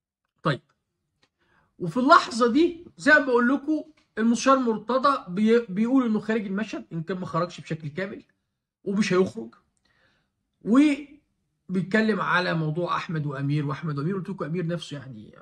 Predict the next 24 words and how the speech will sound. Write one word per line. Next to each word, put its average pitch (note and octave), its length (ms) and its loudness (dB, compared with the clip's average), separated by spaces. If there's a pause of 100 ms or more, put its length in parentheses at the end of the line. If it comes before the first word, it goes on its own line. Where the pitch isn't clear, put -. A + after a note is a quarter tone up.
(520)
قال D3 80 -6
لك C#3+ 140 -8
انا C#3 100 -6
مش C#3 180 -8
موجود D3 320 -4
اساسا. - 340 -16 (460)
مع-، A#2+ 280 -14
ليه F3 200 0
احمد، C#3+ 320 -10
ليه E3 140 -2
امير E3+ 220 -2
موجود C3+ 480 -6
او D3 120 -6
احمد C#3+ 260 -8
موجود؟ A#2 360 -16 (180)
مع-، - 160 -14
يعني - 200 -20
دي C#3+ 100 -12
قصه - 280 -14
تانيه. - 180 -20 (960)
طيب. - 120 -20 (1700)
ففي F#3+ 260 0
اللحظه A3+ 440 2
دي A3+ 140 -14